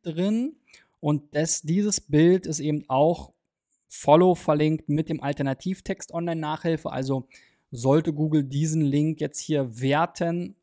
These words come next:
ähm, kann sein, weil zwei drauf sind, dass sie sich dann auf den Textlink stützen. Aber da würde jetzt theoretisch,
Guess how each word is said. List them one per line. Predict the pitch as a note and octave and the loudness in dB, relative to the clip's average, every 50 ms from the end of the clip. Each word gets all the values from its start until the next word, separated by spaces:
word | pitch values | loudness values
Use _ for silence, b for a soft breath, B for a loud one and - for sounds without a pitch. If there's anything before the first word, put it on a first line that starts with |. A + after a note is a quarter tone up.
| _ | _
ähm, | - C#3+ C3+ C3+ C3+ C#3 | -8 -6 -4 -4 -6 -8
kann | - - - C3 C#3+ | -6 -6 -6 -6 -4
sein, | C#3+ C3+ C3 C3+ D3 C#3 | -6 -6 -6 -6 -6 -6
weil | C3 C#3 C3 - | -6 -8 -8 -6
zwei | - - - C3+ B2 B2+ C3+ | -6 -4 -4 -4 -4 -4 -4
drauf | D3 D3 C3+ C#3+ D3 C#3+ | -4 -4 -4 -4 -6 -6
sind, | - - D3 C#3 C3+ | -8 -8 -8 -8 -8
dass | B2+ B2 | -8 -10
sie | C#3+ C3+ | -10 -10
sich | A#2+ B2+ - | -10 -12 -10
dann | - C#3+ D3 | -10 -10 -10
auf | C#3 C#3 | -12 -12
den | - C#3+ C3+ - | -12 -12 -12 -10
Textlink | - D#3+ - - - - D#3 D3+ D3+ - | -10 -10 -10 -10 -10 -10 -10 -10 -10 -12
stützen. | - - - D3 C#3+ - - - C#3 C#3 B B B B B B B B _ | -10 -8 -8 -8 -6 -8 -8 -8 -8 -10 B B B B B B B B _
Aber | - B2+ C3 C3 B2+ | -2 0 0 0 0
da | C3+ B2+ B2 B2 C3 C#3 C#3+ C3+ | -4 -4 -4 -2 -2 -2 -2 -4
würde | C3 B2+ C#3 D3 D#3 E3+ E3 F3 E3 - - | -2 0 2 2 2 2 2 2 0 0 0
jetzt | - C#3+ C#3 C3+ - - - | -2 -2 -2 -2 -4 -8 -4
theoretisch, | - D3+ C3+ C3 B2 A#2 C3 D3+ E3+ - F#3 F#3 E3 - - - | 0 0 0 2 0 0 0 -2 0 -2 -4 -6 -6 -8 -14 -20